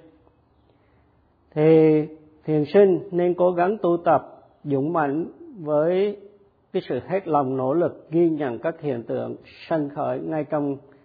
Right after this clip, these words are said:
giây phút hiện tại, thì tuần tự sẽ phát triển được những cái tuệ giác kế tiếp. Và đến một lúc khi mà cái, cái điều kiện nó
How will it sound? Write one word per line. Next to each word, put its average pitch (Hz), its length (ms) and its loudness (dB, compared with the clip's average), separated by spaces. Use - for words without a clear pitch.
giây 151 140 0
phút 180 220 -4
hiện 127 200 -8
tại, 123 340 -4
thì 135 260 0
tuần 143 280 2
tự 123 280 -2
sẽ 131 100 -6
phát 170 280 -4
triển 127 240 -6
được 139 200 -6
những 127 220 -6
cái 170 140 -6
tuệ 127 220 -2
giác 147 360 -4
kế 156 100 -4
tiếp. 170 240 -4
Và 120 120 -6
đến 143 300 0
một 156 200 -4
lúc 170 160 2
khi 156 260 -4
mà 127 540 -4
cái, 160 560 -2
cái 202 80 0
điều 160 200 4
kiện 131 340 -4
nó 147 60 -2